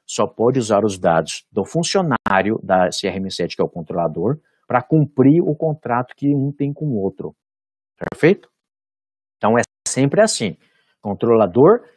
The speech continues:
é quem tem a posse do dado. A posse não é a titularidade, porque o titular é sempre o dono do dado, né? O titular sou eu,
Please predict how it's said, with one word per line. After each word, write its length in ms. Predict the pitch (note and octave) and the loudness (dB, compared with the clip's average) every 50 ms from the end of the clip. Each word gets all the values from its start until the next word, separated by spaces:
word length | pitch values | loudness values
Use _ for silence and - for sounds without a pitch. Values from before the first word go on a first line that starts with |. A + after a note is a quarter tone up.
| _ _ | _ _
é 100 | - A2 | -4 -4
quem 260 | G#2+ - C3 C3+ D3+ D#3+ | -2 0 0 0 0 -2
tem 280 | D3 - C#3+ D3+ E3 | -2 -2 -2 0 0
a 60 | F3 | -4
posse 360 | E3 _ - A2+ A#2+ A#2+ - C#3 | -4 _ 0 0 0 0 -2 -2
do 160 | C3+ D3 C#3+ | -2 -2 0
dado. 380 | A2+ G2 E2 D#2 D2+ D#2 F2 - | 2 0 0 0 -2 -6 -10 -8
A 80 | - G#2 | -8 -8
posse 440 | - _ - A#2+ B2+ C3+ - - D#3 | -6 _ -2 -2 -2 -2 -4 -8 -8
não 180 | D3 C#3+ C#3+ C#3+ | -6 -6 -4 -4
é 40 | |
a 40 | C#3+ | -6
titularidade, 720 | C#3 - C#3+ - C#3 C3+ C3+ C#3 C3 B2+ A2+ A2+ B2 C3+ | -6 -8 -10 -6 -4 -4 -4 -4 -6 -6 -6 -6 -6 -6
porque 140 | - _ B2+ | -6 _ -4
o 40 | A#2+ | -4
titular 460 | - - - - A#2+ A2 A2+ B2 B2+ | -4 -6 -8 -6 -2 0 2 2 2
é 60 | B2+ | 0
sempre 340 | A2+ - - B2 B2 - D3 | -2 -2 -4 -4 -2 -2 -2
o 60 | C3 | -2
dono 260 | A#2+ B2 B2 B2+ C3 | 0 -2 -2 -2 -2
do 140 | B2 B2+ C3+ | -2 -4 -4
dado, 340 | B2+ G2 D#2+ D2+ D2+ E2 E2+ | -2 -2 -4 -4 -6 -8 -8
né? 180 | F#2 G#2 A#2 C3 | -8 -8 -10 -10
O 80 | - - | -14 -18
titular 480 | - - - F#2+ - F#2+ F#2+ G2 G#2 G#2 | -16 -14 -14 -12 -10 -6 -4 -4 -4 -4
sou 280 | - - C3+ B2 A2 | -2 0 2 4 4
eu, 360 | F#2+ F#2 G2+ A2+ C#3 F3+ G#3 | 4 4 4 4 2 2 0